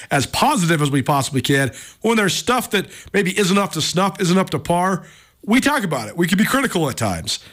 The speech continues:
Coming out of the twenty twenty-two season, we were really sharply critical of the Grizz football team, particularly of their complete lack of creativity and, um,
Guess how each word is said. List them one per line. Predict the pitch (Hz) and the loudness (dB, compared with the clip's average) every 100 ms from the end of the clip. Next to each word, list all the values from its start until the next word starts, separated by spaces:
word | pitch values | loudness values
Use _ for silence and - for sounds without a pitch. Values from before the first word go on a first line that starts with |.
| - - - _ _ - | -20 -20 -20 _ _ -2
Coming | 240 320 254 | 0 0 0
out | 202 254 - | 0 0 0
of | 214 156 | 0 0
the | 170 | 0
twenty | 202 214 | 2 2
twenty-two | - 190 180 185 196 | 2 0 2 2 2
season, | 175 160 156 151 - - - - | 2 2 2 0 -6 -20 -18 0
we | 156 294 | 2 4
were | 277 202 - - _ - - | 2 -2 -4 -12 _ -20 -12
really | 123 123 180 262 240 214 | -4 2 2 2 0 0
sharply | 190 - 202 202 190 180 | 0 0 0 0 0 0
critical | - 175 170 156 151 | 0 0 0 0 0
of | 135 | 0
the | 131 | 0
Grizz | 131 151 - | 2 0 0
football | 156 156 143 127 | -4 -2 -2 0
team, | 135 | -2
particularly | 123 127 - 262 247 196 175 156 156 151 - - - _ _ 170 | 0 -2 -2 -2 2 2 2 2 2 0 -4 -20 -20 _ _ -2
of | 165 131 139 | -2 -2 -2
their | 156 147 123 - _ _ _ _ - | 0 2 -2 -6 _ _ _ _ -4
complete | 185 165 - 254 262 - _ _ - | -2 0 0 0 0 -4 _ _ -4
lack | 170 196 208 | 0 2 0
of | 165 | -4
creativity | 175 196 180 156 175 175 165 147 151 | 0 2 2 2 0 2 2 2 0
and, | 156 147 139 120 - - _ _ _ - | 0 2 0 -2 -6 -20 _ _ _ -2
um, | 160 139 117 98 | 0 2 0 -4